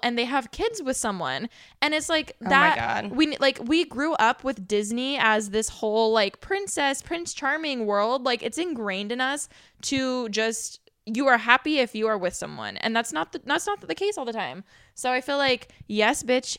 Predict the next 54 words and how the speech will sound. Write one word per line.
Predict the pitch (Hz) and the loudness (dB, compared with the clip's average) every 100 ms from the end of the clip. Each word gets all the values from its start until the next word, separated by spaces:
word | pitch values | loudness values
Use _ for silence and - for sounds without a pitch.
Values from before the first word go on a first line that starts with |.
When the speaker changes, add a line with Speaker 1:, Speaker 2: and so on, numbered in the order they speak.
| - | -2
Speaker 1:
you're, | 226 226 | 2 4
of | - 226 | 4 0
course | - 262 311 | 2 2 2
you're | 320 | 2
gonna | 269 | 2
have | 247 | 2
a | 208 | 0
boyfriend | 170 180 190 | -2 -2 -2
one | 185 | -2
day. | 175 185 226 - - | 2 2 2 -4 -12
Now | - 233 233 | 0 4 4
think | 240 294 | 0 -2
about | 359 330 | 2 2
what | 381 | 2
kind | - - 196 | -6 -8 -6
of | 247 | 0
boyfriend | 262 277 277 | 0 0 -2
you | 254 | -4
want. | 170 92 - | -4 -6 -4
You | 214 | 0
know | 220 | 0
what | |
I | 233 | 0
mean? | 277 285 | -4 -4
Think | 302 381 | -4 0
about, | 427 359 311 - _ _ _ | 6 6 6 0 _ _ _
like, | 254 320 - | 0 2 6
actually | 285 - - 466 427 _ _ | 6 4 0 0 -2 _ _
write | - 226 320 320 | -4 2 2 2
down | 233 240 196 175 - | 2 2 0 -2 -8
with | 214 285 | -8 -4
a | |
list | 254 226 202 185 - _ _ _ | 0 2 0 -2 -14 _ _ _
characteristics | - 339 330 330 320 311 | 2 2 4 -2 -2 -4
you | 262 269 | -2 -2
want | 202 226 | 0 0
him | 240 | 0
to | 233 | -2
have, | 208 214 196 147 | 2 4 4 2
or, | 214 | -2
like, | 214 | -2
characteristics | - 254 269 269 - 233 214 - - - - | -4 -4 -2 -4 -2 -4 -6 -10 -16 -20 -8
you | 240 | 0
want | 240 226 | 0 2
him | 247 | 0
or | 285 | 0
her | 285 370 | 2 4
to | 370 | 4
have, | 233 175 165 | 6 6 4
or | 220 | 2
whatever | 262 339 349 | 4 4 4
it | 277 | 2
is. | 240 | 2
Like, | 240 240 | 0 -2